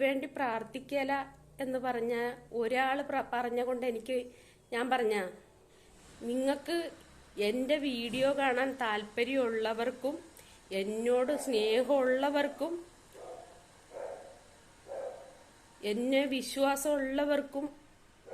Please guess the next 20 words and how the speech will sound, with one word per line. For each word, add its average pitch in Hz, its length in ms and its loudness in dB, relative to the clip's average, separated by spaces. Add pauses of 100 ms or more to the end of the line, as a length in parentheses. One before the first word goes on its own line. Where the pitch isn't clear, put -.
(560)
വേണ്ടിയിട്ടാണ് 262 500 0 (120)
ഞാൻ 269 100 2 (100)
പറയണത്, 269 380 2
എന്നോട് 254 280 2 (520)
എനിക്ക് 262 320 -2
വേണ്ടി 285 240 2
പ്രാർത്ഥിക്കാനായിട്ട്. 254 840 -4
ഞാൻ 214 180 -4
അവർക്ക് 208 320 -8
വേണ്ടിയും 269 320 -2
പ്രാർത്ഥിക്കുമെന്ന് 247 720 -2
പറയണത് 233 400 -2 (140)
ഞാൻ 214 140 -2 (680)
നുണ 226 280 0
പറയണ 247 320 2
കാര്യമല്ല, 269 420 0 (520)
ഇത് 202 100 -10 (120)
സത്യസന്ധമായിട്ട് 240 920 -4
പറയണ 240 320 -2
കാര്യമാണ്. 233 400 -6